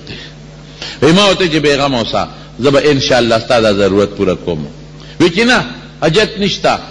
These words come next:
دا په ضرورت زما خدای پوره کوي. حیران شوم.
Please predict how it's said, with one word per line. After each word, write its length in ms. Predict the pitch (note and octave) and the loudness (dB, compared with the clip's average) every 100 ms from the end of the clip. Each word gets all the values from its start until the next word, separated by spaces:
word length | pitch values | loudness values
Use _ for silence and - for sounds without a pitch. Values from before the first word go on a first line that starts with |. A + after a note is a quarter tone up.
| - | -2
دا 120 | E3+ | 0
په 140 | D#3+ E3 | 2 2
ضرورت 380 | D3+ D#3+ F#3 D#3 | 4 4 4 2
زما 260 | D#3+ E3+ | 2 0
خدای 300 | D#3+ D#3 D#3+ | 0 2 2
پوره 260 | D#3 C#3+ B2 | 2 2 2
کوي. 240 | - A2 A2 - - - - - - - - - - - - - - - - - - - - - - - - - - - | 2 -4 -6 -16 -20 -20 -20 -20 -20 -20 -20 -20 -20 -20 -20 -20 -20 -20 -20 -20 -20 -20 -20 -20 -20 -20 -20 -20 -16 -4
حیران 340 | F#2+ G#2+ E3 E3 | 0 2 2 0
شوم. 200 | F#3 G3+ | 0 -2